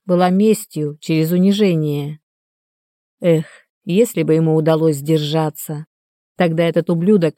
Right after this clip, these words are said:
подавился бы своим самодовольством. Если бы Леон смог спокойно осмотреть квартиру и убедиться, что трупа там нет. Если бы спокойно поговорил с полицией,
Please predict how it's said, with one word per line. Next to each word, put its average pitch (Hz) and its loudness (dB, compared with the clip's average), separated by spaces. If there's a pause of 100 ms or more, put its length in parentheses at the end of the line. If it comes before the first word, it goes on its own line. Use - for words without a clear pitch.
подавился 202 2
бы 156 0
своим 160 -2
самодовольством. 160 -2 (460)
Если 180 0
бы 165 0
Леон 202 4
смог 175 -4
спокойно 214 2
осмотреть 165 -4
квартиру 160 -2
и 175 0
убедиться, 196 0
что - -2
трупа 165 -2
там 196 2
нет. 170 0 (640)
Если 202 0
бы 160 0
спокойно 160 0
поговорил 156 0
с - -10
полицией, 165 -2